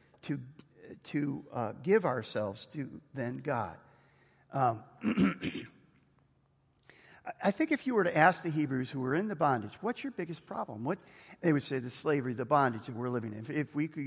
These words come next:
we could be set free of this, our life would be great. Our life would be wonderful. Our life would be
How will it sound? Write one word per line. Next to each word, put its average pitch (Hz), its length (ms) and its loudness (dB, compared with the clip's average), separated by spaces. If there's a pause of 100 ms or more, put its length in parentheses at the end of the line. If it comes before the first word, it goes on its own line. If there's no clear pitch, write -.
we 214 160 0
could 214 140 -4
be 165 100 -4
set 160 240 0
free 151 240 0
of 127 80 4
this, 127 240 0 (360)
our 123 160 4
life 147 360 6
would 151 120 -4
be 139 100 -2
great. 113 300 -8 (100)
Our 135 100 4
life 165 320 8
would 151 120 -4
be 143 120 0
wonderful. 117 460 -2
Our 123 120 4
life 175 320 8
would 151 220 -4
be 151 140 -10